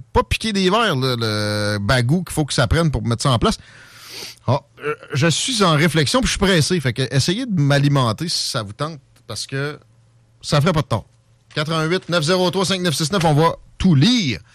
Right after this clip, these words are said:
Comme d'habitude, c'est toujours le cas, on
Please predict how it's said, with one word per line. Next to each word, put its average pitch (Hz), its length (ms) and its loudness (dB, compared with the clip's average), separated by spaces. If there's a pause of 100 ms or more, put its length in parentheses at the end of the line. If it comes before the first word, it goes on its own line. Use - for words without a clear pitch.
(380)
Comme 190 260 0
d'habitude, 131 720 2
c'est - 140 -10
toujours 110 240 -2
le 98 80 -4
cas, 117 220 -6
on 90 540 -6